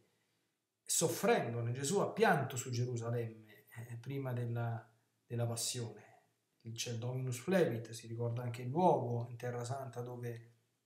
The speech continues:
avvenne questo episodio, registrato dai Vangeli.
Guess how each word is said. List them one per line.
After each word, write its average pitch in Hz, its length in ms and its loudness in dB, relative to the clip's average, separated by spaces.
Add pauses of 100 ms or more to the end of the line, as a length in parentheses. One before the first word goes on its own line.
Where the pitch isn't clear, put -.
avvenne 135 520 0
questo 123 240 -2
episodio, 131 540 2
registrato 120 800 2
dai 113 160 -6
Vangeli. 107 680 -18